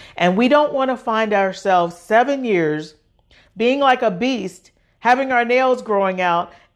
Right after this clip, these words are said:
and the dew all around us until we come to the realization that it's only because of God. And that is a testimony and a lesson learned that I have taught about and I will remember always, I pray to God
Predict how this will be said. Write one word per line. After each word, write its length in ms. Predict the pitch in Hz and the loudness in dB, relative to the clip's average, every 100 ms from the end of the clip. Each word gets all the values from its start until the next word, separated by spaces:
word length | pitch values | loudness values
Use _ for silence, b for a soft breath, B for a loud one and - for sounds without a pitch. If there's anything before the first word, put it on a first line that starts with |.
| 202 | -4
and 440 | 196 196 190 190 - _ - | 0 0 -2 -6 -18 _ -6
the 80 | 214 | -6
dew 580 | 175 269 285 226 214 - | -4 -2 0 0 0 2
all 280 | 226 262 | 2 2
around 360 | 226 233 247 214 | 2 0 0 -2
us 140 | 185 185 | -4 -6
until 360 | 214 196 254 254 | -12 -6 -4 -4
we 140 | 240 | -6
come 300 | - 247 233 | -8 -10 -8
to 100 | 233 | -8
the 100 | 208 | -8
realization 840 | 202 214 208 190 202 202 190 170 | -6 -4 -6 -6 -6 -6 -10 -10
that 160 | 170 175 | -8 -6
it's 120 | 180 | -6
only 280 | 185 202 208 | -4 -2 -4
because 360 | 190 185 175 175 | -6 -4 -4 -4
of 140 | 170 | -4
God. 420 | 156 139 87 - - _ _ _ B B B B _ | -2 -2 -2 -6 -14 _ _ _ B B B B _
And 300 | 165 160 160 | 0 0 2
that 220 | 190 233 | 2 2
is 100 | 233 | -2
a 80 | 202 | -4
testimony 800 | 196 220 226 226 214 202 202 202 | -4 -4 -4 -6 -6 -4 -4 -4
and 100 | 175 | -4
a 100 | 165 | -2
lesson 440 | 175 208 220 247 | 0 0 -2 -4
learned 380 | 196 190 185 185 - b b _ | -2 0 -2 -4 -12 b b _
that 100 | 170 | 0
I 160 | 165 170 | 2 2
have 200 | 160 - | 0 -2
taught 320 | - 214 214 | -2 2 2
about 360 | 196 190 185 - | 2 2 2 -2
and 160 | 175 | -6
I 200 | 170 170 | -4 -2
will 400 | 165 165 165 165 | -2 -2 -2 -4
remember 800 | 160 160 160 202 208 175 156 156 B B B _ | -4 -6 -2 -2 0 0 0 -4 B B B _
always, 560 | 220 240 208 185 170 170 | 2 4 2 0 -2 -4
I 140 | 165 | -8
pray 300 | 170 196 185 | -6 -6 -6
to 60 | 180 | -4
God 380 | 165 151 151 | -2 -2 -2